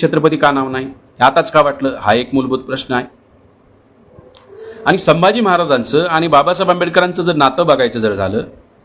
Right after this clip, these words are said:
तर मी तुम्हाला सांगू इच्छितो की बाबासाहेब आंबेडकर ज्यावेळेस अमेरिकेला शिकायला होते, कोलंबिया विद्यापीठात शिकायला होते, त्यावेळेस बाबासाहेब आंबेडकरांनी एक प्रबंध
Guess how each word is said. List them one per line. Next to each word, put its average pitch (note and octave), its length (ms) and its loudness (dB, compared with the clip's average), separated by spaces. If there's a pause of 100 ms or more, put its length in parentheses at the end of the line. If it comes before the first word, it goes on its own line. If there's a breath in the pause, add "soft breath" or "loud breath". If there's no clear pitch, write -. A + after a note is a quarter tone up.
(540)
तर C3+ 60 0
मी C#3+ 120 2
तुम्हाला E3+ 280 0
सांगू D#3 320 0
इच्छितो D#3+ 340 -2
की D#3+ 100 -4
बाबासाहेब D#3+ 480 2
आंबेडकर E3 220 -2
ज्यावेळेस C3 560 -2
अमेरिकेला E3+ 460 2
शिकायला A2+ 320 -2
होते, G2+ 360 -6 (140)
कोलंबिया B2+ 340 2
विद्यापीठात D3 420 0
शिकायला A#2 340 -4
होते, G2+ 360 -8 (560 soft breath)
त्यावेळेस F#3+ 320 4
बाबासाहेब D3+ 420 2
आंबेडकरांनी B2 680 -2
एक C#3 200 -2
प्रबंध F3+ 300 2